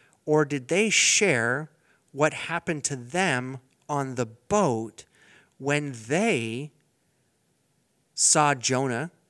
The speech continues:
go into the fish,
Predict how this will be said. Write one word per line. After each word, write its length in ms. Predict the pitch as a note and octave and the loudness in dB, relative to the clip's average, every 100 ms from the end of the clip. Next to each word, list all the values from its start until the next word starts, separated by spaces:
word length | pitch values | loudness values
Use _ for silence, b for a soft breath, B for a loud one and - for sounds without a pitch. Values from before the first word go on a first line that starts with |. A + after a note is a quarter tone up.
| _ _ _ _ _ _ _ - | _ _ _ _ _ _ _ -12
go 300 | B2 C3+ C3 - | 0 2 2 0
into 400 | C#3 F3 F#3 G#3+ | -4 -2 -2 -2
the 100 | G3+ | -4
fish, 540 | - A#2 G2+ A2+ - | -6 -8 -8 -8 -12